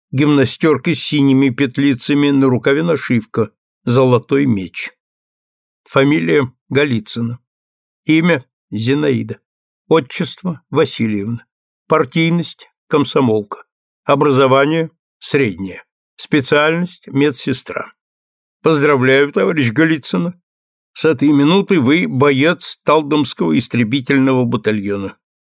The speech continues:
Пройдите, получите форму. Так вошла в ее жизнь война. Надев военную форму, она шагнула из одной жизни в другую,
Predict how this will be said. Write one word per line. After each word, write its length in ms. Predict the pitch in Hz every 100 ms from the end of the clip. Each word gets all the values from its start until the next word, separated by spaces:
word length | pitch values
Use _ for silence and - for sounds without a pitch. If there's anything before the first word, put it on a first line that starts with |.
| _ _
Пройдите, 500 | 147 185 185 202 131
получите 540 | 143 135 120 143 131
форму. 480 | 110 - 101 - - _ _ _ _ _ _ _ _ _ _
Так 260 | 156 175 160
вошла 440 | 123 - 113 131
в 80 | 135
ее 300 | 135 113 104
жизнь 480 | 90 107 131 127 123 127
война. 560 | 104 110 92 90 - _ _ _ _ _ _ _ _ -
Надев 400 | 131 180 180 131
военную 540 | 143 147 147 135 120
форму, 500 | - 131 147 165 160 _ _ _ _ -
она 220 | 151 175
шагнула 720 | - 160 156 185 214 185 156
из 160 | 135 139
одной 400 | 143 170 170 139
жизни 480 | 135 165 131 151
в 100 | 139
другую, 580 | 123 151 156 156 139 107